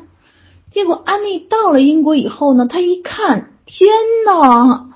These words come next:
这脸上疤疤痕痕的，当年出水痘的全是疤痕，怎么什么都没画呀？整个这衣服，整个这个，就是整个人的这个气质、身材，完全跟那个图不一样啊！这不是，这不是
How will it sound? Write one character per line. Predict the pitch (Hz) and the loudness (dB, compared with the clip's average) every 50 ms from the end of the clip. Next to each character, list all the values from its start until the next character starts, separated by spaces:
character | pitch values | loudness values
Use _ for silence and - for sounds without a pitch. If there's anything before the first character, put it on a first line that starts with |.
| _ _ _ _ _ _ _ _ _ | _ _ _ _ _ _ _ _ _
这 | - 440 | 0 2
脸 | 392 370 349 269 - - | 4 4 4 2 0 -2
上 | 254 302 311 320 | -4 -2 -4 -4
疤 | - 415 415 453 | -4 -2 -2 -2
疤 | 453 453 466 453 | 0 0 -2 0
痕 | - 381 381 440 | 2 2 2 2
痕 | 453 - 349 269 294 370 | 2 2 2 2 2 2
的， | 403 403 | 0 0
当 | 349 392 381 403 415 403 | 2 0 0 0 -2 -4
年 | 359 392 392 | -4 -4 -4
出 | - 427 427 | -2 -2 0
水 | 427 349 208 | 2 2 2
痘 | 214 320 370 349 285 | 2 2 2 4 4
的 | 254 247 | 2 2
全 | - - - 220 262 370 | 0 0 -2 0 0 0
是 | 440 392 320 | -2 -4 -2
疤 | - - | -4 -2
痕， | - 392 392 392 311 311 370 359 - | 0 0 0 0 0 -2 -4 -6 -8
怎 | - - 254 | -6 -4 -2
么 | 214 - | -2 -2
什 | - - 240 | -2 -2 -2
么 | 233 339 | -2 0
都 | 381 440 403 | 0 -2 -2
没 | 392 415 427 453 466 | 0 0 -2 -4 -2
画 | - 466 453 392 294 220 214 214 | -4 -4 -4 -4 -6 -8 -8 -8
呀？ | - - 175 - 240 _ _ _ - _ _ - - - _ - | -8 -10 -12 -12 -14 _ _ _ -20 _ _ -20 -20 -20 _ -4
整 | 320 294 - | 0 0 0
个 | 320 392 403 | 2 2 2
这 | 392 381 | 2 2
衣 | 339 359 427 453 466 453 440 | 2 2 2 4 4 2 4
服， | - 294 233 | 2 0 0
整 | 233 233 220 196 | 2 2 0 0
个 | 226 320 | 0 0
这 | 370 370 330 302 | 0 2 2 2
个， | 269 254 226 220 | 2 2 0 0
就 | 233 269 247 | -2 -4 -2
是 | 208 202 233 | -2 -2 -4
整 | - - 220 208 | -4 -4 -2 0
个 | 240 269 | 0 2
人 | 254 226 220 277 | 2 2 0 -2
的 | 381 | -2
这 | 381 392 339 | 0 0 -2
个 | 285 | -2
气 | - - - 453 370 294 226 | -4 -8 -2 -2 0 0 -2
质、 | 214 226 214 185 - - - - _ - - - _ - | -4 -4 -4 -4 -4 -6 -10 -20 _ -20 -20 -20 _ -14
身 | - - 403 415 403 403 | -6 -4 -4 -4 -4 -6
材， | 240 - 254 202 226 285 339 359 | -6 -6 -4 -4 -2 -4 -4 -4
完 | 320 302 285 381 415 | -4 -4 -2 -2 -2
全 | 440 440 415 | -4 -6 -4
跟 | 403 440 440 415 | -2 -4 -2 -2
那 | 403 320 | -2 0
个 | 254 240 233 226 226 - _ _ _ | 2 2 0 0 -2 -12 _ _ _
图 | - - 285 330 | -8 -4 -2 -2
不 | 339 381 370 339 | 0 0 0 -2
一 | 330 349 | 0 0
样 | 359 427 453 440 392 294 240 | 0 -2 0 0 0 -2 -2
啊！ | 208 165 147 113 - 262 _ - - - - - - _ - | -2 -2 -4 -4 -6 -8 _ -20 -20 -20 -20 -20 -20 _ -10
这 | - | -8
不 | - 440 440 | -4 -2 -2
是， | 453 466 - - - | -2 -2 -4 -12 -8
这 | - 427 | -6 -2
不 | 415 | 0
是 | 440 | 0